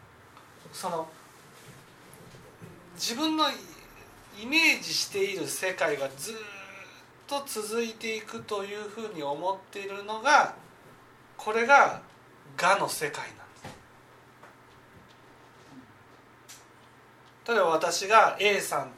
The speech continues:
ていう人をこう見た。例えば、私の部下だと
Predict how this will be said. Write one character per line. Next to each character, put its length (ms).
て 80
い 180
う 40
人 280
を 60
こ 280
う 60
見 80
た。 120
例 60
え 40
ば、 80
私 280
の 120
部 140
下 200
だ 160
と 100